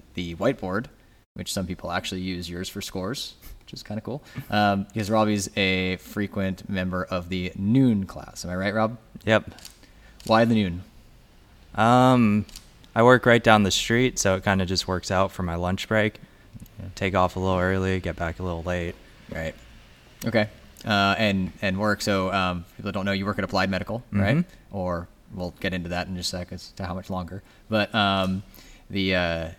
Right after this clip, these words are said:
Speaker 1: so they're pretty lenient on you coming out lunchtime?
Speaker 2: Yeah, I never really asked, and never, no one ever really ever said anything. So
Speaker 1: Okay.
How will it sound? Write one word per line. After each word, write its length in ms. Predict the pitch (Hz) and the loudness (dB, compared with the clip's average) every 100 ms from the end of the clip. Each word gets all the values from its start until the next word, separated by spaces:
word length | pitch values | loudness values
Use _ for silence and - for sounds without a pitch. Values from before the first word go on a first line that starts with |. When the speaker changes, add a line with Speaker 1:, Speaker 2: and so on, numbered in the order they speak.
| - _ _ _ _ - | -20 _ _ _ _ -10
Speaker 1:
so 120 | 101 | -4
they're 80 | 104 | 0
pretty 160 | 107 98 | 0 0
lenient 440 | 104 104 107 110 | 0 2 2 0
on 320 | 107 92 92 | -2 0 0
you 380 | 92 92 95 90 | -2 -2 -4 -4
coming 180 | - 92 | -4 -2
out 260 | 95 95 98 - - - - - | 0 0 -2 -10 -20 -20 -20 -8
lunchtime? 640 | 110 113 - 117 120 123 120 - - _ _ - - - - - _ _ _ - | -4 -2 2 2 4 0 -4 -14 -20 _ _ -16 -16 -20 -20 -20 _ _ _ 2
Speaker 2:
Yeah, 200 | 143 214 | 8 10
I 60 | 208 | 10
never 240 | 226 247 | 8 6
really 280 | 247 233 175 | 8 8 10
asked, 440 | 135 185 - - | 10 8 4 0
and 180 | 127 120 | 4 6
never, 380 | 123 131 143 135 - | 8 8 6 4 -2
no 160 | 117 135 | 6 8
one 120 | 156 | 10
ever 140 | 147 123 | 8 8
really 260 | 131 127 | 8 10
ever 340 | 117 110 95 104 - | 10 8 6 2 -6
said 320 | - 104 107 | 0 4 6
anything. 520 | 117 127 131 131 147 | 6 4 4 2 2
So 580 | - - 98 98 95 | 0 4 6 8 6
Speaker 1:
Okay. 40 | 95 | 4